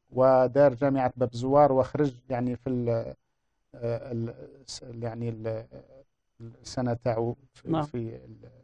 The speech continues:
Speaker 2: الدفعة.
Speaker 1: الدفعة تاعو. خرج هو أول واحد يعني
Speaker 2: نعم.
Speaker 1: في الدفعة،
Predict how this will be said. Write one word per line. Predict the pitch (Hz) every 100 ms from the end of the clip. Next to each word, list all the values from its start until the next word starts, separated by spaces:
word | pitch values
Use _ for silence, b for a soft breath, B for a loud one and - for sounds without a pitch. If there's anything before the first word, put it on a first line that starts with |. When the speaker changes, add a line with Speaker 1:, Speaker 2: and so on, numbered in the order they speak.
| _
Speaker 2:
الدفعة. | 165 156 - 139 _ _ 143
Speaker 1:
الدفعة | 151 151 120 -
تاعو. | 120 113 131 _ _ _ _ _ 143 147
خرج | - 147 143
هو | 120 151 151 139
أول | 143 131
واحد | 127 127 -
يعني | 120
Speaker 2:
نعم. | 123
Speaker 1:
في | 120
الدفعة، | 127 143 - 101